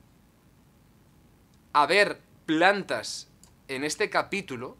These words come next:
por lo tanto, señal de que ahí había vida, ya estaba en el, en el, en el blo-, en el block mesh.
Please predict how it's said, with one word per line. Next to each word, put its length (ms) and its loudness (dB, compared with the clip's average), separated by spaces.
por 140 -4
lo 80 -6
tanto, 320 -2
señal 500 0
de 160 -8
que 140 -8
ahí 220 -2
había 320 -2
vida, 340 -10
ya 160 2
estaba 460 4
en 220 -2
el, 880 -6
en 160 0
el, 520 -4
en 120 -8
el 140 -4
blo-, 180 -2
en 120 -6
el 80 -6
block 200 -4
mesh. 260 -14